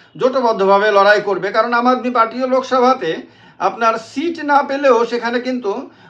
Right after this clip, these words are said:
ভালো ভোট পেয়েছিল, তার কারণে সেভাবে চেষ্টা করছে। এবং এই, এই যে নমনীয়তা, এই নমনীয়তা, এই যে উদারবাদ, এই উদারবাদ কিন্তু রাহুল গান্ধীর জনপ্রিয়তাকে দিন দিন লাফিয়ে লাফিয়ে বাড়িয়ে দিচ্ছে।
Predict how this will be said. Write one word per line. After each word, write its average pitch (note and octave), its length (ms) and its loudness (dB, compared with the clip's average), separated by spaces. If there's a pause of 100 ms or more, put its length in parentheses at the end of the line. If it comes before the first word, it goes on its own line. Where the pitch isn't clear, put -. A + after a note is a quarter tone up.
(120)
ভালো A3 320 2
ভোট A#3+ 400 0
পেয়েছিল, F#3+ 460 2 (440)
তার A#3+ 160 2
কারণে C#4 360 0
সেভাবে A3+ 580 -2
চেষ্টা G3+ 280 -6
করছে। D#3+ 240 -4
এবং A#3+ 180 -2
এই, C4 200 -2
এই C4+ 400 -4
যে D4 100 -2
নমনীয়তা, B3 800 2 (480)
এই C4+ 160 2
নমনীয়তা, B3+ 680 2
এই A3+ 160 2
যে B3+ 60 2
উদারবাদ, A3+ 720 6 (500)
এই B3 180 2
উদারবাদ C#4+ 640 4
কিন্তু G#3+ 260 -4
রাহুল A3 260 2
গান্ধীর C4+ 360 -2
জনপ্রিয়তাকে B3 760 -2
দিন A#3+ 460 -4
দিন D4 160 0
লাফিয়ে A#3 440 2
লাফিয়ে C#4 380 2
বাড়িয়ে G#3+ 340 4
দিচ্ছে। C#3 360 -14